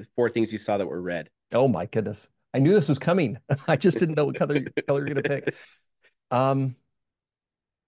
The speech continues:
Speaker 2: I
Speaker 1: It's a
Speaker 2: know that
Speaker 1: challenge,
Speaker 2: behind me
Speaker 1: right?
Speaker 2: there's an on-air sign that's red, but I didn't
Speaker 1: Yeah.
Speaker 2: s-, <laughs> so that's one thing.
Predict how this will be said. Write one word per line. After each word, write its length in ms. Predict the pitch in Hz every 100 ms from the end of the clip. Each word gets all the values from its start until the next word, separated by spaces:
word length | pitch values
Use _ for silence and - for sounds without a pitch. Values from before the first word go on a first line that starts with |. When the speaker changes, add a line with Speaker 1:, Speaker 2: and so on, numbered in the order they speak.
| _ _ _
Speaker 2:
I 60 | 127
Speaker 1:
It's 60 | 160
a 20 |
Speaker 2:
know 40 |
that 40 | 156
Speaker 1:
challenge, 240 | 104 - 147
Speaker 2:
behind 140 | 92
me 60 | 98
Speaker 1:
right? 60 |
Speaker 2:
there's 180 | 120 117
an 100 | 120
on-air 280 | 117 120 139
sign 300 | 139 123 107
that's 220 | 117 107
red, 240 | 117 104 107
but 100 | 104
I 80 | 107
didn't 160 | 117
Speaker 1:
Yeah. 220 | 123 110 - _ -
Speaker 2:
s-, 80 | - - _ _
<laughs> 160 | _
so 200 | - - -
that's 240 | 123 127
one 160 | - 135
thing. 220 | - 127